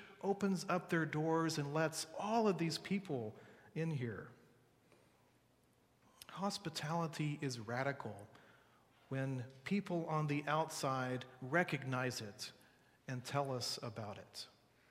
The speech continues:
So thank you for this work that shows that we are open to receiving the stranger in our midst. What I suggest that we do today is look at this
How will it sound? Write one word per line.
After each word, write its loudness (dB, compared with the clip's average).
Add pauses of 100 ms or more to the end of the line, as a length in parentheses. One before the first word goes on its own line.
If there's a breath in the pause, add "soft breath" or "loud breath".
(1000 soft breath)
So -6
thank 0
you -2
for -4
this 0
work 2 (680 loud breath)
that -2
shows 4
that -2
we 4
are 2
open 2
to -2
receiving 4
the 0
stranger 0 (460 loud breath)
in -2
our 0
midst. 0 (2000 soft breath)
What -4
I 2
suggest 4
that 2
we 4
do 6
today 6
is 4
look 4
at 2
this 2